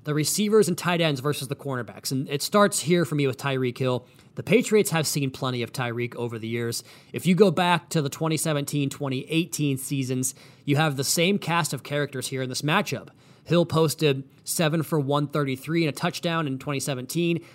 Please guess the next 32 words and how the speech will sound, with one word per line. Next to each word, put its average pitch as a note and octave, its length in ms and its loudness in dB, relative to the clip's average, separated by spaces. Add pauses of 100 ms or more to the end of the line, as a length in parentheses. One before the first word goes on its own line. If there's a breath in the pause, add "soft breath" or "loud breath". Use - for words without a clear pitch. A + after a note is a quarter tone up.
(120 loud breath)
and A#2+ 140 -8
seven D#3+ 320 0
for D3 140 -2
one D3+ 260 0
forty-two E3+ 720 4
and C#3+ 100 2
three B3 300 4
touchdowns D3 560 0
in C3+ 80 -2
twenty D3 320 0
eighteen. D#3 500 0 (360 loud breath)
Then F3+ 80 2
the F3+ 80 4
twenty F#3+ 340 2
eighteen E3+ 380 2
A D#3 160 2
F D3 80 0
C C3+ 120 -4
Championship D#3+ 640 0
game, C#3+ 220 0
there C3+ 80 -2
was C3+ 160 -2
almost C#3 360 -2
no E3 220 4
instance D#3+ 540 0 (240 loud breath)
of C3 140 -2
him D3+ 180 2
getting C#3+ 200 2
single C3+ 320 0
coverage. C3+ 420 -2
Belichick C#3+ 380 -2
said, C3 280 -4